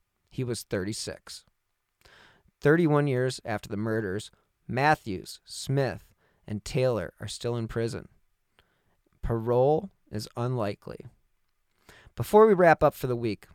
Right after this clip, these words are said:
I wanted to share a timeline put out by the Dayton Daily News because I've spent so much time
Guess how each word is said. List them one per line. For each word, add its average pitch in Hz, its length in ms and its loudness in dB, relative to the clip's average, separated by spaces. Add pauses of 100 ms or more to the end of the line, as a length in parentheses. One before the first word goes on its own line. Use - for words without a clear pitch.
(120)
I - 40 -12
wanted 151 220 0
to 165 100 0
share 135 260 2
a 131 60 -2
timeline 113 640 -6
put 120 140 -4
out 113 120 -2
by - 80 -4
the 110 120 -4
Dayton 113 380 -6
Daily 113 300 -2
News 117 460 -4
because - 280 -8
I've 104 160 -8
spent - 300 -8
so - 80 -8
much 107 220 -6
time 123 320 -4